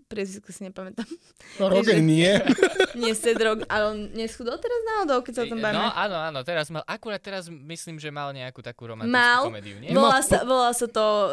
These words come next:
Speaker 1: Dačo People. Ja vidím, že
Speaker 2: Ja
Speaker 1: som
Speaker 2: si ho
Speaker 1: pripravená.
Speaker 2: spomínam teraz, čo robí, tak Platoník je na Apple.
Speaker 1: You,
Speaker 3: Áno,
Speaker 1: You
Speaker 3: a,
Speaker 1: People
Speaker 3: hej, hej.
Speaker 1: sa to volá.
Speaker 2: Mhm,
Speaker 1: A
Speaker 2: môže
Speaker 1: ja
Speaker 2: byť,
Speaker 1: som
Speaker 2: môže
Speaker 1: to
Speaker 2: byť.
Speaker 1: videla, je to hrozné.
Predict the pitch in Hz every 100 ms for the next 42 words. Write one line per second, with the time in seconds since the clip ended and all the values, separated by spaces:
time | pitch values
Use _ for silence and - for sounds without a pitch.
0 | 160 190 220 226 233 233 220 208 214 285
1 | 370 - _ 185 - 196 202 175 175 160
2 | 175 175 - 165 190 175 175 160 - 165
3 | 160 160 165 170 165 - 151 151 151 131
4 | 127 127 123 123 123 127 - _ - 233
5 | 226 294 277 240 285 320 302 277 - 220
6 | 214 214 208 196 196 185 190 - _ -
7 | 151 180 - 214 214 240 254 262 247 240
8 | 226 226 202 190 165 170 180 180 185